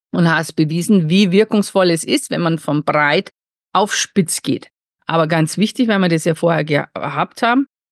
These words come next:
und auch weil du eben das mit Pionier gesagt hast und grüner Wiese, wo wir gesagt haben, ja, ist schwierig, kann Zeit, kann Geld, kann sehr viel kosten.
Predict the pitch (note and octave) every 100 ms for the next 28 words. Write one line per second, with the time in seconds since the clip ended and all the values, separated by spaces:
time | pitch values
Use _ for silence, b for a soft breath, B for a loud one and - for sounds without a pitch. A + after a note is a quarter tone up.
0 | _ E3 - D#3 F3 D#3+ D#3+ D#3+ D#3+ E3
1 | E3 - E3 E3 D#3+ F3 D#3 - - F3
2 | E3 F3 G#3 G3 G3+ G#3 G#3+ G3 F3 E3+
3 | E3 D#3 F3+ G#3 F3+ E3+ D#3+ - E3 E3
4 | D3 C3+ C#3 B3 - _ _ _ F3+ -
5 | F3 F#3 A3+ - D#3+ - E3 F#3+ _ -
6 | D#3+ D3 D#3 G#3 - F3 D#3 D#3 - D#3+
7 | D#3+ G#3+ - A3 - B3